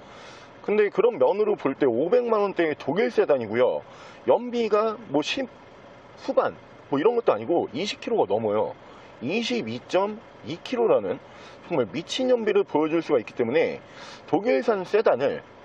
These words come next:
정말 연비 좋은 차량으로 정말 저렴하게 운행을 해보고 싶었다, 이런 분들은 이 차량 놓치면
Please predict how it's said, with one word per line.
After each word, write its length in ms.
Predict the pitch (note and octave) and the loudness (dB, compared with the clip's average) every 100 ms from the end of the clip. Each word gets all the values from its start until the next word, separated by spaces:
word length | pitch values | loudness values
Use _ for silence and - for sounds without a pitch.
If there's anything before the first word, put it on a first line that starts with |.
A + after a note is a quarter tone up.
| - - | -20 -10
정말 400 | - A3 C4 E3 | -4 0 2 2
연비 320 | C3+ E3 F3 | 0 -2 -4
좋은 280 | - B2 B2 | -2 -2 0
차량으로 480 | A3+ A#3 A#2 F2+ - - - - - | 2 2 2 -2 -4 -10 -20 -20 -14
정말 480 | - C3 D3+ F#3+ G#3+ - - | -8 0 2 0 -2 -12 -14
저렴하게 760 | - - C#3 A3+ G#3 C3+ C#3 F3+ | -8 -2 2 2 2 2 0 0
운행을 400 | G#2+ C#3 C3+ D3 | -2 0 2 0
해보고 200 | G3+ A#2 | 0 -2
싶었다, 380 | - G3+ - F2 - - - - | -4 -4 -2 -2 -4 -20 -20 -4
이런 280 | C#3+ A3+ B3 | 2 2 2
분들은 460 | D#3 C3 A#2+ F3 G3 | 0 0 2 2 -2
이 80 | A#2 | -4
차량 300 | - C3 A2 | 0 2 2
놓치면 520 | B2 - C3 D#3 | -2 -2 0 0